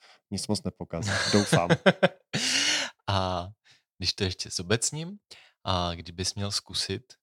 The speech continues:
Speaker 2: něco, a ať už k třídnictví, nebo ke konstruktivistické výuce, nebo třeba ke změně hodnocení, a poradit lidem, co nás poslouchají,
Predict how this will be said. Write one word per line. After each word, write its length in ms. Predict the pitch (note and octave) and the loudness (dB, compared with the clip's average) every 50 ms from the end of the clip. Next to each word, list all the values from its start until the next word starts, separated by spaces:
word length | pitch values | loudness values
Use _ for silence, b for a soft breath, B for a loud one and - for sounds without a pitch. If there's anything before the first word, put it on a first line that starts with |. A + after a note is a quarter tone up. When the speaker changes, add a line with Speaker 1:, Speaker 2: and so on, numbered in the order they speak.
| _ - | _ -6
Speaker 2:
něco, 540 | F2 F2 F2 - - - - A2 B2+ E3 F3+ - _ _ _ _ _ | -4 -4 -4 -4 -6 -4 -2 -2 -4 -4 -6 -12 _ _ _ _ _
a 260 | F2+ F2 E2+ E2 E2 - - _ _ - | -6 -4 -4 -4 -6 -8 -12 _ _ -12
ať 180 | F2 - - | -12 -12 -12
už 180 | E2+ - - - | -12 -14 -14 -16
k 160 | - _ - | -18 _ -6
třídnictví, 760 | - - - E2+ D#2 F2+ E2+ - - - - - F2 E2 D#2+ | -4 -4 -4 -2 -4 -8 -8 -8 -10 -12 -10 -10 -8 -8 -6
nebo 360 | E2 D#2 D2+ - D#2+ D#2+ - - - _ _ _ _ _ _ _ _ | -6 -8 -8 -8 -8 -10 -10 -10 -14 _ _ _ _ _ _ _ _
ke 100 | - F2+ | -8 -6
konstruktivistické 1040 | - - F2 E2+ - - F2 - - - E2+ D#2+ E2+ - E2+ - - - - F2 D#2+ | -4 -6 -6 -6 -8 -10 -12 -12 -10 -10 -10 -10 -10 -12 -14 -14 -14 -14 -14 -12 -8
výuce, 400 | E2+ F#2 G#2+ A2 - - - E2+ | -6 -6 -6 -6 -6 -8 -8 -8
nebo 200 | E2 D2+ - - | -8 -10 -10 -12
třeba 260 | - - - E2 D#2+ | -10 -8 -6 -6 -6
ke 140 | - F2+ E2+ | -6 -8 -6
změně 320 | F2 F2+ F2 F2 F2 E2 | -6 -6 -6 -4 -4 -6
hodnocení, 600 | E2+ E2+ F#2 A2 A2 - - F#2 E2 D#2+ E2 - - B B B B B B B B B _ E2+ | -6 -6 -6 -8 -8 -8 -8 -10 -10 -10 -12 -14 -16 B B B B B B B B B _ -4
a 380 | F2 F2 F2 E2+ E2 E2 E2 - - _ _ _ | -4 -2 -2 -2 -2 -4 -6 -8 -12 _ _ _
poradit 460 | G#2 A2 A#2 A#2 A2+ A2 A2+ A2 - _ - - _ - | 2 4 4 4 2 0 -4 -6 -8 _ -20 -20 _ -6
lidem, 360 | F#2+ F#2+ F2+ F#2 F#2 F#2+ F2+ | -4 -2 -2 -2 -2 -4 -6
co 140 | - - F#2+ | -6 -6 -4
nás 220 | F#2 F2 F2 F#2 - | -4 -4 -4 -6 -8
poslouchají, 800 | - - F#2+ - - F#2 F2+ F2 - - G2+ F#2+ F2+ F2+ F2+ | -10 -10 -8 -6 -4 -4 -4 -4 -6 -4 -4 -2 -2 -2 -4